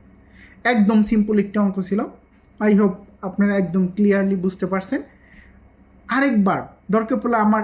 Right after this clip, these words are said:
এই কথাগুলো পজ করে ভিডিওটা পিছনে নিয়ে কয়েকবার একটু রিপিট শুনেন, আপনি অঙ্কটা খাতায় করেন,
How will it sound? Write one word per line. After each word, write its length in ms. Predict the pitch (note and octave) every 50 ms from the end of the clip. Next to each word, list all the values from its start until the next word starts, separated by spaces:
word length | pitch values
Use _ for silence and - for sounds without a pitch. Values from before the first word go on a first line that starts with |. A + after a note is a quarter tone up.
| G#3+ -
এই 200 | A3+ G#3+ G#3 G#3+
কথাগুলো 640 | - A#3 A#3 - A3 G3 F#3 G3 G#3+ C4 G#4+ - - - _ _ _ _ _ _ _ _ _ _ _ _ _ _ -
পজ 280 | A3 A3 A3+ A3 -
করে 320 | - - A#3 G3 F#3+ G#3 G#3+
ভিডিওটা 580 | F#3+ G#3 G#3 F#3+ A3 G#3 F#3+ G3 G3 F#3+ F#3 - -
পিছনে 460 | - A#3 G#3+ - G3+ F#3+ F#3+ G3+ A3 D4+ - - _ _ _ _ _ - -
নিয়ে 280 | F#3+ G3+ G#3+ A#3 C#4 - - - - _ _ _ _ _ _ - - _ _ -
কয়েকবার 360 | C#4 C#4 C4+ A3+ A3+ C#4 C4+
একটু 220 | B3+ G#3 - A#3+
রিপিট 380 | A3 A#3 A#3 G#3+ - G#3+ - -
শুনেন, 460 | - - G#3+ G#3 F#3+ G3 G#3 A3+ C4+ F#4 - - - - _ _ - -
আপনি 220 | G3 F#3 G3+ G#3+
অঙ্কটা 380 | A3+ A3+ A#3 A#3 A3+ G3+ G3 G3+
খাতায় 400 | G3+ - - A3 G#3+ A3 G#3+ G3
করেন, 340 | G3+ - G3 F#3+ G3+ A#3+